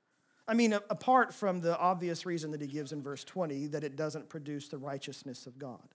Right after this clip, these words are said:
I guess the, the better question would be, why doesn't anger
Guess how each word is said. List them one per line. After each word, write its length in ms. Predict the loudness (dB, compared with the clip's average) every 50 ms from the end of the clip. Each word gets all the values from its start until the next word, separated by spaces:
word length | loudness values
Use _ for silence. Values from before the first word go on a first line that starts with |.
| _ _ _ _ _ _ _ -20 -18 -18 -18 -20 -18 -10 -6
I 80 | -2
guess 300 | 2 2 2 0 -2 -8 -8 -4
the, 180 | -4 -2 -4 -4 -8 -8
the 80 | 0
better 240 | 4 4 4 4 4
question 420 | 0 2 2 2 2 2 0 0 -2
would 160 | -2 -2 -2
be, 160 | -2 -2 -2
why 300 | -2 0 2 4 6 6
doesn't 400 | 6 6 4 4 4 -2 -2 0 0
anger 640 | 2 2 2 2 0 0 0 0 0 0 -2 -4